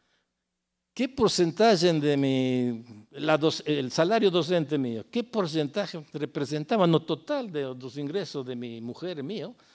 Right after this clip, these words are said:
Yo diría, no sé, cinco, tres por ciento fue, nada. Yo estaba en la unesco,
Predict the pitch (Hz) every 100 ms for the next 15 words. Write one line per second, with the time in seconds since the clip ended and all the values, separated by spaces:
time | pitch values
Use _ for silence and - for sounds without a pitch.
0 | _ _ _ _ _ _ _ 165 226 147
1 | 160 127 139 - 135 135 - 190 175 123
2 | - 208 - 151 339 254 117 110 107 95
3 | 131 254 107 104 160 - 151 139 131 131
4 | 170 185 - 147